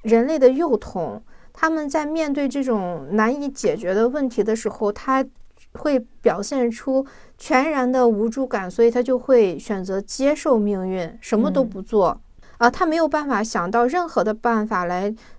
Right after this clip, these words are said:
Speaker 1: 战胜那个强大的猴子。嗯，由于没有任何的选-，其他选择，所以他认为最好的办法就是和解。
Speaker 2: 唉。
Speaker 1: 唉，然后我就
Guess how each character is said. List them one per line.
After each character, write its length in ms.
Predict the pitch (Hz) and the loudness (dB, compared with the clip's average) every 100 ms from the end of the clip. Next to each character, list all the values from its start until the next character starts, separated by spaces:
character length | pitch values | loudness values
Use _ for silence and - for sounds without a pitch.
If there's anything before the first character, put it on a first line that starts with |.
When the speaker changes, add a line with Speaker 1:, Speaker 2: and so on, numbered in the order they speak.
| - | -2
Speaker 1:
战 260 | 311 240 226 | 2 4 2
胜 300 | 226 214 208 | 2 0 2
那 100 | 208 | 0
个 120 | 202 | 0
强 280 | - 180 202 | -2 -2 -2
大 160 | 226 | -2
的 80 | 202 | -2
猴 280 | - 185 180 | -2 -4 -2
子。 260 | 202 190 220 - - - | 0 0 -2 -12 -20 -14
嗯， 300 | - 220 214 | 0 2 4
由 180 | 233 277 | 4 2
于 100 | 294 | 2
没 140 | 269 262 | 4 6
有 140 | 214 | 6
任 260 | 247 339 277 | 4 0 0
何 160 | 214 | 0
的 120 | 190 208 | 0 -2
选-， 220 | - - - | -6 -18 -12
其 100 | - | -2
他 180 | 214 220 | 2 2
选 280 | 226 208 180 | 0 -6 -6
择， 240 | 196 175 | -4 -4
所 160 | 202 226 | 2 2
以 20 | |
他 140 | 220 240 | 2 -2
认 220 | 277 226 | 0 0
为 160 | 180 | 0
最 120 | - 226 | 0 0
好 160 | 185 | 0
的 60 | 151 | 0
办 240 | 208 196 | -2 -2
法 140 | 196 - | -4 -8
就 100 | 190 | -8
是 100 | 190 | -8
和 240 | - 143 | -6 -8
解。 280 | 165 - - - - _ - - - - - - - - - - | -8 -10 -12 -18 -20 _ -20 -20 -20 -20 -18 -16 -18 -18 -18 -8
Speaker 2:
唉。 360 | 180 160 - - - - | -6 -6 -12 -18 -20 -10
Speaker 1:
唉， 280 | 269 - - - | -6 -6 -8 -2
然 160 | 311 349 | 2 4
后 60 | 440 453 - - - - - | 6 6 4 -8 -20 -20 -2
我 160 | 311 330 | 6 6
就 300 | 359 392 | 6 4